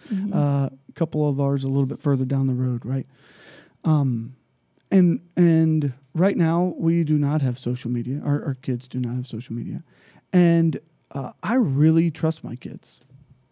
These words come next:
Speaker 2: Okay, so I, I think really highly of them.
Speaker 1: Mm-hmm.
Speaker 2: I think,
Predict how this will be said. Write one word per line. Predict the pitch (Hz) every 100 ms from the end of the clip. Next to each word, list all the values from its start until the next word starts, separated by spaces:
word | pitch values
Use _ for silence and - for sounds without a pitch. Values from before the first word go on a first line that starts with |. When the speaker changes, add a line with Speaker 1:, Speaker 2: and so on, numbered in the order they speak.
| -
Speaker 2:
Okay, | - 151 143
so | 143
I, | 131 165 -
I | 170
think | - 160
really | 151 147 143
highly | 131 160 160
of | 165
them. | 190 202 202 -
Speaker 1:
Mm-hmm. | 220 185
Speaker 2:
I | 170
think, | - 170 156